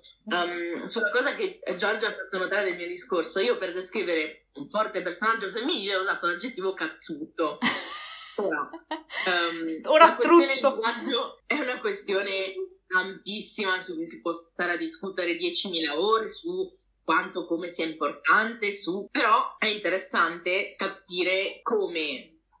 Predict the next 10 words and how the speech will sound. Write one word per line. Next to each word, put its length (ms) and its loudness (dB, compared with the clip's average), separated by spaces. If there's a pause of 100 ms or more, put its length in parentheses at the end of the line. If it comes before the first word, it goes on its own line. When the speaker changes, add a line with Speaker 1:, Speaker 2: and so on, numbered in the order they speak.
Speaker 1:
il 180 -4
femminismo 680 -4
non 180 -6
sia 560 0
necessariamente 1200 -2
un, 680 -4
una 180 -4
critica, 540 -2
un 80 -2
essere 480 -2